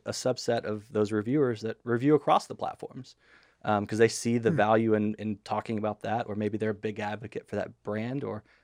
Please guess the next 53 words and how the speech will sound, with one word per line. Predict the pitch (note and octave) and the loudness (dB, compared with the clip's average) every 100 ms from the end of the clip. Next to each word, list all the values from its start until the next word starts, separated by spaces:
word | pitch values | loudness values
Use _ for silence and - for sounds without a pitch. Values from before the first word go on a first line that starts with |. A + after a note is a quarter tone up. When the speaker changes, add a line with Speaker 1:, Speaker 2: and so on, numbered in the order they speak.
| - | -2
Speaker 1:
maybe | G2+ B2 | 2 4
against | C3+ G3+ - | 4 2 -2
that, | - - - - | -10 -10 -14 -10
that | G2 | -10
product. | - D#2 G#2+ - - _ - - - | -4 -4 -4 -8 -16 _ -20 -20 -4
Um, | G#2 G#2 | 0 0
and | G#2 | 0
so | A2 | 0
you | A2+ | 0
do | A#2 A#2+ | -2 -2
see | - A2 | 0 -2
th-, | G#2 | 0
those | A2+ G#2+ | 4 4
working | G2+ G#2+ A2 G2 | 4 -2 -2 -8
across. | - A2 G#2+ - | -6 -6 -6 -8
And | G#2 | -8
so | A2 | -6
it's | - | -4
interesting | G#2+ A2+ - G#2+ | -2 -2 -4 -8
to | G2+ | -6
see | A2 | -6
the | G#2 | -4
way | G#2+ G#2 | -4 -4
that | G#2 | -6
these | A2 - | -6 -6
people | A2 G#2 G#2 | -6 -4 -4
will | G#2 | -4
talk | - - G2+ G#2 | -6 -6 -4 -4
about | G#2+ G#2 | -6 -6
a | |
piece | A2 - | -10 -12
of | - | -8
software | A2 A2 G#2+ | -8 -4 -4
on | G#2+ | -4
our | G#2+ | -4
site | A#2 - F#2+ - | -6 -8 -8 -8
versus, | G#2 - G#2+ G#2 - _ _ _ | -10 -8 -10 -12 -18 _ _ _
uh, | - E2 | -4 0
another | G#2+ G#2+ G#2+ | 4 4 2
one | G2 G#2+ - | -8 -12 -12
and, | G2+ G2 | -10 -10
and | G2 | -8
compare | G#2 G2+ | -8 -8
that | G2+ - | -10 -10
quality | - G#2+ G#2+ | -8 -6 -6
and | G2 | -8
making | G2+ G#2+ | -10 -10
sure | - G2+ | -8 -8
that | |
we're | A2 G#2 | -6 -8
pulling | - - G#2 | -8 -10 -8
the | G#2 | -8
most | G#2+ G#2+ | -10 -10